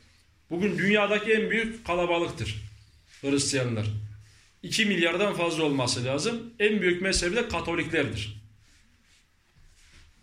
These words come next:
Doğulu Hristiyanlar da Ortodoksluk mezhebine giriyor. Bunlar tamamen siyasi. Yani aralarındaki farklar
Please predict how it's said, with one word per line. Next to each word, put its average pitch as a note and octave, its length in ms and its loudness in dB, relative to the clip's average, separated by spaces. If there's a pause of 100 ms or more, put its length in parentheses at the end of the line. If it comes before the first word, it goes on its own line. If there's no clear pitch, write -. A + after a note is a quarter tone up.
(160)
Doğulu G3+ 720 4
Hristiyanlar F#3 640 2
da C4 300 0 (960)
Ortodoksluk G3 720 2
mezhebine D#3 540 4
giriyor. A2 320 2 (140)
Bunlar G#3 320 2
tamamen G3 460 2
siyasi. D#3+ 580 2
Yani C3 200 2
aralarındaki E3+ 640 0
farklar F3 580 0